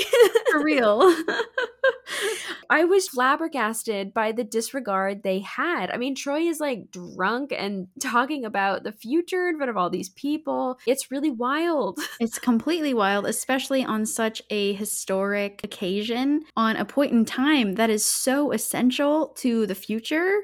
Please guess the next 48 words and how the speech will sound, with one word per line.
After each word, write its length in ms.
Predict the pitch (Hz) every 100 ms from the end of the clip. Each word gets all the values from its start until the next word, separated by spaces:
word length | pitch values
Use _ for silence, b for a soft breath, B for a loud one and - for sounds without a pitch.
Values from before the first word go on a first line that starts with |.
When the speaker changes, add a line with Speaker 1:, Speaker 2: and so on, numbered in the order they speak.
| -
Speaker 2:
that 160 | 294
they're 140 | 302 302
just 340 | 311 320 -
spouting 440 | - - 320 349 311
this 140 | 285
information. 600 | 269 269 277 285 311 311
I 120 | 285 269
know 140 | 285
it's 140 | 277 -
supposed 220 | 269 269
to 40 |
be 120 | 254 247
funny 320 | 233 226 254
for 140 | 247
the 60 | 220
movie, 400 | 202 233 285 302
but 440 | 233 208 196 - -
it 300 | - - _
just 280 | 285 269 -
doesn't 260 | 240 233 -
make 180 | 202
sense 320 | - 320 359 -
to 100 | 233
me 180 | 214
that 220 | 202 196 -
these 220 | 202 202
Starfleet 320 | 214 220 208
officers 520 | 196 202 196 180 170
would 140 | 175 -
completely 420 | 202 214 165 185
just 300 | 170 170 -
neglect 640 | 185 185 180 175 160 - -
their 240 | 185 185 175
duties 560 | 175 165 165 160 156
and 120 | 196 196
try 160 | 208
to 80 | 208
blend 300 | 196 185 185
in 360 | 233 247 202 -
or 80 | -
anything. 540 | 226 320 311 165 123 165
They 120 | 220
just 200 | 240 240
don't 200 | 277 254
even 460 | 262 277 240 226 226 - 240
try. 420 | - 262 453 427 190
It's 200 | 196 226 254
wild. 540 | 302 427 302 180